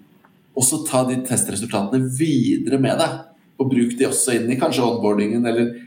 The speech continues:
inn i møtet med lederne eller andre for å, for å få mer nytte av den, bare den der seleksjonsbiten. Da.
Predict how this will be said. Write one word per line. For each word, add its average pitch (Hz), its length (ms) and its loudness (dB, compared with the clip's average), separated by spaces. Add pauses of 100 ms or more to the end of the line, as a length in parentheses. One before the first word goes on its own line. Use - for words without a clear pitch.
(120)
inn 127 160 4
i - 20 2
møtet 123 380 0
med 113 100 -2
lederne 107 640 -2
eller 104 160 0
andre 101 280 -2
for 104 200 -4
å, 101 400 -4
for - 160 -6
å 120 100 0
få 127 240 0
mer 104 460 2
nytte 135 200 0
av 104 120 0
den, 139 160 -2
bare 107 340 0
den 110 140 0
der 98 160 -4
seleksjonsbiten. - 680 -10
Da. - 80 -14